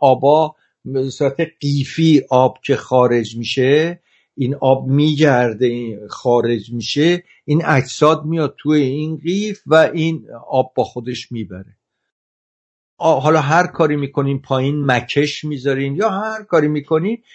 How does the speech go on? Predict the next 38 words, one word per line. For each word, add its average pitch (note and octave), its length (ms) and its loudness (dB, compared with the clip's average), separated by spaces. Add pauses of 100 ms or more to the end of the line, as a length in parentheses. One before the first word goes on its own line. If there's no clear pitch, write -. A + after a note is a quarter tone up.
(140)
این A3+ 260 2
قیف A3 200 4
رو G#3 100 8
به F#3 180 4
ما E3+ 160 4
بده D#3 280 2
از C#3 240 4
بالا C3+ 240 4
که D#3+ 120 -8
ما E3+ 120 -4
جسد D#3+ 500 0
میاد D#3+ 480 -2
میگرده G#3 680 2
اینجوری F#3 540 -6
میره E3+ 340 0
توی. G2+ 320 -12 (540)
گفت: E3 140 -4
"باشه." F3+ 580 2
آها. C3+ 280 -6
آها، D#3+ 420 2 (580)
انقدر G#3 440 0
این B3 120 -8
ساده F#3 540 2
بود. G3+ 260 -4
گفت: A3 180 -14
"چرا A3 260 -2 (100)
الان E3+ 600 0
میگی؟" C#3+ 340 -6
گفت: G#3+ 260 -2
"به - 80 -4
خاطر G3 320 -4
اینکه G3+ 720 -2 (400)
م-، F3 520 0
نگن G3+ 380 4
که F3 120 0
ما D#3 160 2
اون D3+ 260 -2
موقع، C#3 500 2